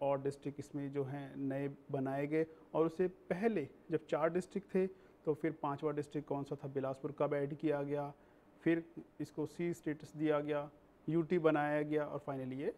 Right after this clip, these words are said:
एक स्टेट बना। So बिलासपुर जब मर्ज किया गया, it was the fifth district और that was the year nineteen fifty-four। So answer is B, nineteen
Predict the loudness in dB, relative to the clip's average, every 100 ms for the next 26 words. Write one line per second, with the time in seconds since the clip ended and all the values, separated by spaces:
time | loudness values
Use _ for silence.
0 | -8 -8 -8 -6 0 0 -2 -10 -14 -20
1 | -20 -20 -20 -20 -8 -2 0 2 4 4
2 | 2 0 0 0 -8 -20 -20 -20 -20 -20
3 | -20 -10 0 2 4 2 0 2 4 4
4 | 2 0 -8 -14 -2 0 0 0 0 0
5 | -4 -6 -12 -20 -20 -10 2 2 2 -16
6 | -18 -14 -6 -6 -6 -10 -6 -6 -8 -20
7 | -20 -20 -20 -20 -20 -20 -20 -20 -20 -20
8 | -4 -2 4 4 4 0 0 0 -6 -6
9 | -2 -2 -2 -6 -6 -4 -4 -6 -6 -8
10 | -10 -12 -10 -10 -10 -14 -20 -14 -2 -2
11 | -2 -8 -20 -20 -20 -20 -20 -4 0 0
12 | 0 -2 -2 0 -2 0 -2 -2 -6 -20
13 | -20 -20 -14 -8 -2 -2 -2 -8 -20 -20
14 | -20 -6 -4 -4 -6 -8